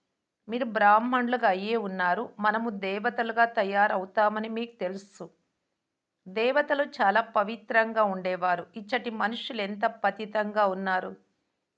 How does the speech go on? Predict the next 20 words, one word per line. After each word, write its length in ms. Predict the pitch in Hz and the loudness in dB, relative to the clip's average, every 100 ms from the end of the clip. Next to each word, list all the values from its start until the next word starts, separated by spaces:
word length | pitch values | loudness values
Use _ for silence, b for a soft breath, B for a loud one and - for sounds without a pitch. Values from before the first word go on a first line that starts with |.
| 185 | -10
ముఖం 420 | 202 214 302 277 | -8 -4 -4 0
మనుషులదే 640 | 226 202 - 240 233 226 214 | 0 -2 -2 2 2 2 0
అయినా 340 | 190 190 247 | 0 0 -2
వ్యక్తిత్వం 800 | 214 202 208 - 262 269 247 226 | -2 -6 -8 -10 -10 -6 -4 -2
ఎలా 240 | 196 208 220 | 0 2 2
ఉందో 320 | 214 208 220 | -2 -4 -6
చూడండి. 600 | 214 196 185 185 196 - _ _ _ _ _ 190 | -8 -6 -6 -6 -10 -14 _ _ _ _ _ -10
దేవతల 640 | 180 220 247 269 277 269 | -2 0 2 2 2 2
పూజారులు 800 | 262 214 214 220 226 233 240 240 | 0 -4 -8 -2 4 6 4 0
కూడా 440 | - 190 196 202 - 180 | -4 4 4 4 -2 -10
దేవతల 500 | 208 220 247 247 220 | -6 -6 -4 0 0
ముందుకెళ్ళి, 920 | 196 190 196 214 196 196 185 175 - _ _ _ _ _ _ | -2 -4 -6 -6 -6 -6 -6 -8 -14 _ _ _ _ _ _
'మీరు 240 | 220 277 294 | -4 -2 -4
సర్వగుణ 720 | - 226 202 233 226 233 247 | 2 2 4 0 0 -2 -2
సంపన్నులు, 960 | 247 233 214 214 208 208 202 208 202 202 | -4 -4 -4 0 0 2 -2 -4 -2 0
పదహారు 420 | 208 226 226 233 | 2 4 4 4
కళా 360 | 233 196 196 | 2 6 6
సంపూర్ణులు, 960 | 220 - 202 196 202 196 196 190 190 - 202 | 4 -4 -6 -6 -4 -4 -4 -4 -4 -6 -6
మేం 300 | 214 220 202 | -4 -6 -8
వికారులము, 1000 | 202 202 208 208 208 202 190 196 190 | -10 0 4 6 4 0 0 -2 -8